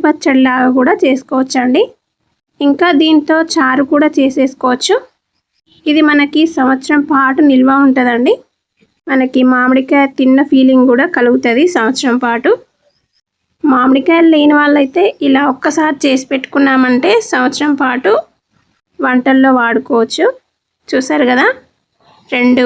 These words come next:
బాక్సులు అయితే అయ్యాయండి నాకు. ఇది రెండు విధాలుగా చేసేసుకోవచ్చండి ఈ పేస్ట్ అనేది. చెప్తా మీకు. దీంట్లో అద్దపావు గ్లాస్ ఉంటుంది కదా, టీ గ్లాస్, అది అద్దపావు ఉంటుందండి.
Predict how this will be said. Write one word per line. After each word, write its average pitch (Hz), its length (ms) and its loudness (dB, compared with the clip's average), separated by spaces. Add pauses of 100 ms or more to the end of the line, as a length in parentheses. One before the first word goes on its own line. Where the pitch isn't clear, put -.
(140)
బాక్సులు 269 420 -2
అయితే 247 220 -2 (100)
అయ్యాయండి 247 640 0
నాకు. 226 240 -2 (1700)
ఇది 302 140 2 (100)
రెండు 285 200 4 (100)
విధాలుగా 330 400 2 (100)
చేసేసుకోవచ్చండి 269 920 0
ఈ 262 100 -10
పేస్ట్ 254 360 -2
అనేది. 247 320 0 (920)
చెప్తా 269 320 -6 (100)
మీకు. 254 240 -2 (640)
దీంట్లో 285 360 2 (1200)
అద్దపావు 262 640 0 (760)
గ్లాస్ 269 320 0
ఉంటుంది 269 280 2
కదా, 262 240 2
టీ 285 100 2 (120)
గ్లాస్, 262 280 0 (160)
అది 285 220 0
అద్దపావు 240 460 -2
ఉంటుందండి. 240 480 0